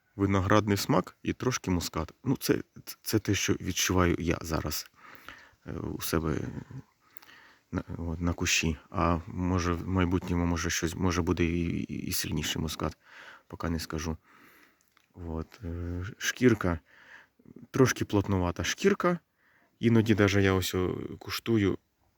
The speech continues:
декілька раз даже і виплюнув. От.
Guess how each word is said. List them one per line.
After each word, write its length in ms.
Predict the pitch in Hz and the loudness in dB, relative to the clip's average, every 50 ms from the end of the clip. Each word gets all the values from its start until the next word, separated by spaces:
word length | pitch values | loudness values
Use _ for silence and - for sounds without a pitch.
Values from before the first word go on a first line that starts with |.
| _ _ - | _ _ -8
декілька 440 | 95 104 92 - 92 87 - 90 | -4 -4 -2 -2 -2 -2 0 0
раз 140 | 87 90 85 | 0 0 0
даже 280 | 82 90 87 85 90 90 | 0 -2 0 0 0 0
і 180 | 92 - 95 | 0 0 0
виплюнув. 560 | 90 85 87 82 - - 80 80 82 80 - - _ - - _ _ - - - - - _ _ _ _ _ - | 0 2 2 0 0 -2 -2 0 -2 -2 -4 -10 _ -20 -20 _ _ -20 -20 -20 -20 -20 _ _ _ _ _ -8
От. 320 | 85 80 78 78 80 | -6 -4 -4 -4 -6